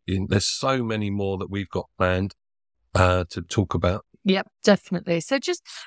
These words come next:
Speaker 2: go back, have a little look. What have you missed? What haven't you listened to yet? And there's over sixty episodes in the bank there for
Speaker 1: Yeah.
Speaker 2: you to have a look at. So there's bound to be something to keep you going until we come back in a few weeks with a new season.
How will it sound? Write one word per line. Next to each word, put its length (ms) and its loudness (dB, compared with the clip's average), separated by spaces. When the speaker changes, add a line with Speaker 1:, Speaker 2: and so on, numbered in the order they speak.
Speaker 2:
go 200 6
back, 460 -4
have 320 0
a 40 0
little 240 0
look. 340 -2
What 280 -2
have 140 -12
you 120 -6
missed? 520 -6
What 280 -4
haven't 560 -4
you 180 -4
listened 440 -4
to 140 -2
yet? 460 -4
And 360 0
there's 280 0
over 340 0
sixty 500 -4
episodes 800 -4
in 180 2
the 60 0
bank 320 -4
there 240 0
for 420 -2
Speaker 1:
Yeah. 100 -6
Speaker 2:
you 140 -2
to 120 -8
have 160 0
a 40 -6
look 280 -6
at. 220 -8
So 200 2
there's 160 0
bound 300 0
to 80 -16
be 100 -6
something 420 -4
to 340 -2
keep 320 0
you 80 -12
going 400 0
until 340 -4
we 120 -8
come 240 -4
back 220 -4
in 80 -6
a 40 -4
few 260 -4
weeks 400 -6
with 160 0
a 60 2
new 220 -2
season. 580 -6